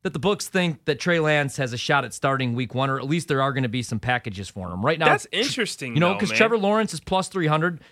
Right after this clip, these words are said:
Speaker 1: the overwhelming favorite. Harris is six-to-one odds, and then Trey Lance is third, plus seven hundred. Now, again, though,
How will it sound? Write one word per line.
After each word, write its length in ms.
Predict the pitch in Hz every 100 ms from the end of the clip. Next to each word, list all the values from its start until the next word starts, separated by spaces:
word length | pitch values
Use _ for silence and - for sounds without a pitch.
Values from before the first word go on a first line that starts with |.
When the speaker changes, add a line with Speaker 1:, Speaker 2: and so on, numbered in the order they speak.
| _
Speaker 1:
the 80 | 151
overwhelming 500 | 160 156 170 156 156
favorite. 500 | - 143 143 165 165 - _ _
Harris 360 | 175 202 202 170
is 100 | 156
six-to-one 540 | 190 - 175 170 165
odds, 340 | 156 165 160 - - -
and 100 | 156
then 120 | 160
Trey 260 | - 196 214
Lance 400 | 190 196 180 139
is 160 | 123
third, 480 | - 240 233 147 139
plus 240 | - 160
seven 300 | - 170 135
hundred. 360 | 123 202 117 92 - -
Now, 220 | 202 190
again, 240 | 202 226
though, 180 | 143